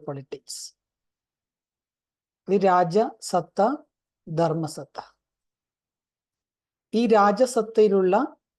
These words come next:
രാഷ്ട്രീയ നേതാക്കന്മാർക്കും ധർമ്മസത്തയിലുള്ള ആത്മീക ആചാര്യന്മാർക്കും പവിത്രത, ഏകത,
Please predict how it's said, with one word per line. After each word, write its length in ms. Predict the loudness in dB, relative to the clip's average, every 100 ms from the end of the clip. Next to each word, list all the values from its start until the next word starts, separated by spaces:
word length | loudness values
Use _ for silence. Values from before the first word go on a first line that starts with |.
| _ -4
രാഷ്ട്രീയ 500 | -2 -4 -2 2 2 2 -4
നേതാക്കന്മാർക്കും 920 | -4 -2 -2 -4 -6 -6 -10 -10 -12 -12 _ _ _ _ _ _ _ _ _ _ 0
ധർമ്മസത്തയിലുള്ള 1120 | 2 2 2 0 -2 -2 2 2 2 2 0 -2 -8 _ _ -2
ആത്മീക 420 | -2 -4 -6 -2 -4 -4 -6
ആചാര്യന്മാർക്കും 800 | -6 -4 -6 -4 -8 -10 -12 -18 -20 _ _ _ _ _ _ _ _ _ _ _ _ 0
പവിത്രത, 600 | 0 0 -4 -2 0 2 0 0 -10 _ _ _ _ 0
ഏകത, 460 | 2 2 0 -2